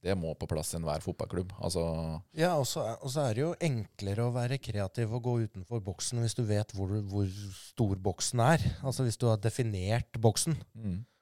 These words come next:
Speaker 2: og det kommer noe som er spennende, så kan du allikevel relatere det til noe, sammenligne med noe og si, «Ok, men det er så spennende at vi gjør det allikevel.» Enn at man bare virrer, og alt er brannslukking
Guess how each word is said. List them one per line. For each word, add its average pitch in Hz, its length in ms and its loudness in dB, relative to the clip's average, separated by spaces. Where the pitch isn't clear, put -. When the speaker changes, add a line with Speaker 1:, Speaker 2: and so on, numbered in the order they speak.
Speaker 2:
og 123 80 -2
det 120 100 4
kommer 110 380 4
noe 104 400 2
som 117 240 0
er 113 340 0
spennende, 104 540 2
så 131 160 -4
kan 110 240 -2
du 110 80 2
allikevel 110 680 0
relatere 110 720 0
det 98 160 -8
til 110 160 -2
noe, 110 460 0
sammenligne 95 580 -4
med 107 140 -4
noe 107 100 -2
og - 60 -8
si, 104 240 -4
«Ok, 104 180 -8
men 117 80 -4
det 110 140 6
er 107 180 4
så 110 160 2
spennende 95 320 0
at - 80 -8
vi 113 80 4
gjør 92 160 2
det 104 80 2
allikevel.» 107 480 0
Enn 110 360 2
at - 200 -4
man 120 240 2
bare 110 420 4
virrer, 120 540 2
og 113 760 2
alt 110 400 0
er 120 80 4
brannslukking 110 680 0